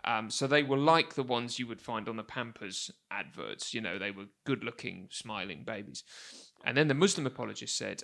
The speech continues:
"And put your hands up if you would say this child is a sinner." And, um, firstly, you know, there are a number of things wrong with that. Firstly, why not show a picture of them smashing each other's heads in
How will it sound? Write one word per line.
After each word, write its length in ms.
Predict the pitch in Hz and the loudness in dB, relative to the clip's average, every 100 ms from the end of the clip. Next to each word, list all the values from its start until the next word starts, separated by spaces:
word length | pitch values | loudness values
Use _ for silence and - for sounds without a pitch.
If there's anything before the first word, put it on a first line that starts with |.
| - | -12
"And 160 | 117 | -10
put 160 | - 180 | -2 2
your 140 | 147 | 4
hands 360 | 135 135 117 113 | 2 0 0 -2
up 220 | 87 - 127 | -4 -6 -10
if 140 | - | -10
you 180 | 123 123 | -6 -6
would 120 | 120 120 | -4 -4
say 220 | 117 104 | -4 -4
this 140 | 110 | -6
child 320 | - 113 104 | -6 -2 -4
is 140 | 104 104 | -4 -6
a 60 | |
sinner." 360 | 101 - 78 - - _ _ _ _ - - - - - - - | -4 -4 -4 -8 -12 _ _ _ _ -20 -20 -20 -20 -20 -14 4
And, 480 | 131 127 131 123 - - _ | 8 8 6 0 -2 -4 _
um, 400 | 123 123 123 120 - - _ | 2 4 2 -6 -12 -20 _
firstly, 640 | - 226 220 - 120 95 | 4 6 6 2 0 2
you 120 | 143 | 4
know, 120 | 123 - | 4 6
there 160 | 139 143 | 6 8
are 120 | - | 6
a 20 | |
number 240 | 151 196 175 | 6 4 4
of 80 | 147 | 2
things 220 | 135 123 | 0 -2
wrong 120 | 113 | -2
with 80 | 98 | -2
that. 160 | 110 - | -4 0
Firstly, 420 | 180 175 143 131 - _ | 0 2 0 -2 -8 _
why 240 | 139 160 | 6 8
not 160 | 175 143 | 8 6
show 180 | - 147 | 4 4
a 60 | |
picture 380 | 139 180 - - | 4 0 -4 -2
of 80 | 127 | -4
them 120 | 123 | -4
smashing 420 | 123 147 131 - 117 | -6 -4 -4 -2 -2
each 140 | - | 0
other's 180 | 123 110 | 0 2
heads 340 | 160 151 - | 6 4 4
in 160 | - | -2